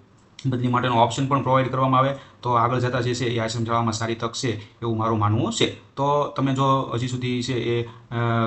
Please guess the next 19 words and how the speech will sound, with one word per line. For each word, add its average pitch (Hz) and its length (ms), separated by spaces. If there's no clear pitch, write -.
ક્યાંય 120 140
બીજા 117 260
કોઈમાં 120 280
તમને 117 160
ચાન્સ 117 260
ન 127 40
મળ્યો 127 240
હોય 113 100
અને 110 100
ટાટ 117 240
વન, 123 240
ટુ 127 120
જે 120 140
છે 113 100
એ 113 100
માધ્યમિક 113 400
અને 117 100
ઉચ્ચતર 117 300
માધ્યમિક 117 400